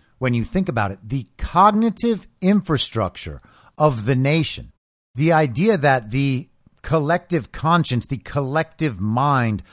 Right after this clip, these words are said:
of the American citizenry is somehow similar to our roads and bridges and railways and airports. Our infrastructure being how people and goods move across the country.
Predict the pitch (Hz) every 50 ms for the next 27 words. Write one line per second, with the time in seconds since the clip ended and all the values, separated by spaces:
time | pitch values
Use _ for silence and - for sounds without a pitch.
0 | - - - 143 135 117 101 113 135 135 123 117 123 127 139 156 165 156 - -
1 | 135 123 117 - - - 180 175 185 160 - - 123 113 104 98 98 98 101 98
2 | 92 - - - - _ - 147 147 147 143 127 107 - - - - - - -
3 | 190 190 185 160 160 165 156 147 135 131 135 - _ _ - - - - 208 233
4 | 247 226 165 131 113 107 110 110 104 - _ _ _ _ - - - 180 170 175
5 | 156 147 151 156 151 151 147 139 - 113 110 127 151 160 160 160 156 147 135 117
6 | 92 - - - 117 123 113 95 85 117 143 160 143 104 113 127 117 107 90 -
7 | - - 135 139 131 113 110 127 143 156 156 151 143 120 117 110 107 104 101 90
8 | - - _ _ _ - 127 123 - - 147 165 180 170 - - - 113 90 80
9 | 73 _ - - - - - _ _ _ _ _ _ _ - 127 139 139 139 135
10 | 143 165 196 190 - 170 135 - - 143 135 123 - - 117 98 95 123 135 139
11 | 135 123 117 113 127 120 117 110 - _ - - 175 180 - - 147 127 113 110
12 | 107 113 _ - 127 123 117 98 87 87 131 151 156 147 131 98 85 - - -
13 | _ _ _ _ - 104 123 147 151 139 123 131 - 135 131 123 120 - - 117
14 | - 123 120 113 104 - 104 101